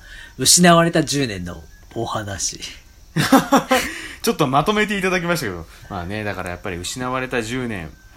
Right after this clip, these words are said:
Speaker 2: と、めっちゃ失われた二年をね、まあ、取り戻せるようなライブだった。まあ、でも取り戻すではないけどね。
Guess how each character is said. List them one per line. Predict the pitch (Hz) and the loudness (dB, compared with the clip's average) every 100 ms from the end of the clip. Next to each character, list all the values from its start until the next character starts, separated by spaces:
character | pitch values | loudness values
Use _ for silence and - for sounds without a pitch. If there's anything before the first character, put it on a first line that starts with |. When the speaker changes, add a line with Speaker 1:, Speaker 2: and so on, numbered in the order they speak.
| - - - - - - | -20 -20 -20 -20 -20 -4
Speaker 2:
と、 | 131 - 113 | -2 -2 -4
め | 135 | -6
っ | - | -6
ち | - 160 | -2 0
ゃ | |
失 | 147 135 151 147 | 0 -4 -2 0
わ | 143 | 0
れ | 147 | -2
た | 139 | -2
二 | 143 | -2
年 | 127 82 85 | -2 -4 -8
を | |
ね、 | 98 113 | -10 -10
ま | 92 | -12
あ、 | |
取 | 85 110 | -10 -8
り | 110 | -8
戻 | 113 | -8
せ | 110 123 | -8 -8
る | |
よ | 101 | -8
う | 85 | -8
な | 87 92 - - - | -12 -14 -18 -18 -12
ラ | 98 | -10
イ | 98 | -8
ブ | 98 | -8
だ | 98 | -8
っ | |
た。 | - 90 | -8 -8
ま | 101 98 | -4 -6
あ、 | 98 | -6
で | |
も | 101 | -10
取 | 101 113 | -10 -6
り | |
戻 | 127 196 | -4 -4
す | 208 | -2
で | |
は | 120 | -4
な | 113 | -4
い | 120 | -6
け | |
ど | 87 | -8
ね。 | 101 117 | -8 -8